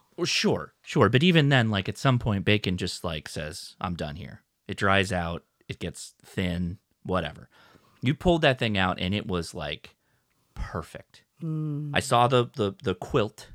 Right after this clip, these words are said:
Speaker 1: of, of bacon, and I was like, "Man, this is, this is amazing." And then you cut it, and it was just, it was amazing. Then <laughs> my dad loved it. Everybody loved it.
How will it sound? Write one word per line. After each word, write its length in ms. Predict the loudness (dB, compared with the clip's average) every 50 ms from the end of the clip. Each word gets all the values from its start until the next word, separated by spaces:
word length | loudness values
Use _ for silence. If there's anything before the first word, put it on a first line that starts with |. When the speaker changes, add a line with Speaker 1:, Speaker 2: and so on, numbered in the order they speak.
| _ _
Speaker 1:
of, 280 | -8 -4 -4 -4 -4 -6 -6
of 200 | -8 -8 -6 -6
bacon, 420 | -6 -6 -6 -6 -8 -8 -8 -10 -12 _ _ -20 _
and 80 | -8 -8
I 40 | -6
was 80 | -6
like, 160 | -6 -8 -6 -4
"Man, 300 | -2 -2 -2 -4 -4 -6
this 200 | -6 -8 -8 -10
is, 340 | -10 -10 -12 -14 -18 -20 _ _ _ _ _ _ _ _ _ _ _ -8
this 180 | -8 -8 -6 -6
is 100 | -10 -8
amazing." 380 | -8 -8 -8 -8 -8 -10 -8
And 80 | -2 -2
then 100 | 0 0
you 100 | 0 -2
cut 340 | -4 -8 -6 0 0 0 0
it, 160 | 0 -4 -8 _ _ _ _ _ _ _ _ _ _ _ _ _ _ _ _ _ -2
and 120 | 0 0
it 80 | 0 -2
was 140 | -4 -8 -8
just, 300 | -8 -10 -10 -10 -14 _ _ _ _ -2
it 60 | 0
was 180 | 0 0 -2 -2 -4
amazing. 540 | -4 -2 -2 -4 -6 -8 -10 -12 -14 -18 _ _ -20 _
Then 680 | -14 -10 -2 2 2 4 4 4 2 0 0 -4 -8 -8
<laughs> 1120 | -10 _ _ _ _ _ _ _ _ _ _ -20 -20 -20 -20 -20 -20 _ _ _ _ _ 0
my 140 | 4 4 6
dad 240 | 8 6 6 4
loved 200 | 4 2 2 2
it. 100 | 0 0
Everybody 300 | 0 0 0 2 0 -2
loved 220 | -2 -4 -6 -6 -6
it. 160 | -8 -8 _